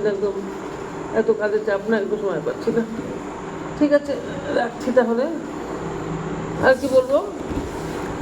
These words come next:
আমি তো এখানে গুড নাইট বলবো না, এটা শুভ সন্ধ্যা বলবো না, এখন রাত, গুড, কি বলি বলো তো, নাইটও নয়, আমি এখন ঘুমোবো না, যার জন্য নাইট নয়, গুড নাইটই বলে দিলাম। গুড নাইট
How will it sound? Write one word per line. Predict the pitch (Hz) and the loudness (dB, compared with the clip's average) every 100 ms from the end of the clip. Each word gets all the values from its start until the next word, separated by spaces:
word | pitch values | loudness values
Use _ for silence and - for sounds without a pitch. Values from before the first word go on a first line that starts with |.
| - | 2
আমি | 233 247 | 4 6
তো | |
এখানে | 277 285 254 | 4 2 2
গুড | 269 226 | 2 4
নাইট | 285 220 | 4 6
বলবো | 262 285 294 | 4 4 2
না, | 226 302 370 | 2 2 0
এটা | 240 240 247 | 4 2 4
শুভ | 247 247 247 | 4 4 2
সন্ধ্যা | 254 262 285 240 | 2 2 2 6
বলবো | 240 226 226 | 4 4 2
না, | 202 285 - - - - 214 | 2 -2 -4 -8 -8 0 2
এখন | 220 254 233 | 4 4 4
রাত, | 240 220 240 - - - - | 4 2 -2 -8 -8 -4 2
গুড, | 254 - - - - - - - - - - - - - | 2 2 -6 -6 -6 -6 -8 -8 -8 -8 -8 -8 -6 4
কি | 285 262 | 4 4
বলি | 269 269 | 2 2
বলো | 269 269 | 2 0
তো, | 381 - - 233 | -2 -2 0 4
নাইটও | 240 277 294 254 | 4 2 2 4
নয়, | 233 | 4
আমি | 233 240 | 4 2
এখন | 262 233 | 2 4
ঘুমোবো | 247 220 220 | 6 6 4
না, | 214 | 2
যার | 202 | 2
জন্য | 214 202 | 4 4
নাইট | 202 214 | 2 2
নয়, | 202 202 | 2 4
গুড | 220 220 | 2 4
নাইটই | 220 233 | 2 4
বলে | 214 196 | 2 2
দিলাম। | 208 254 302 - - - - - | 2 2 -2 -8 -8 -8 -8 2
গুড | 226 226 | 4 4
নাইট | 214 196 | 4 0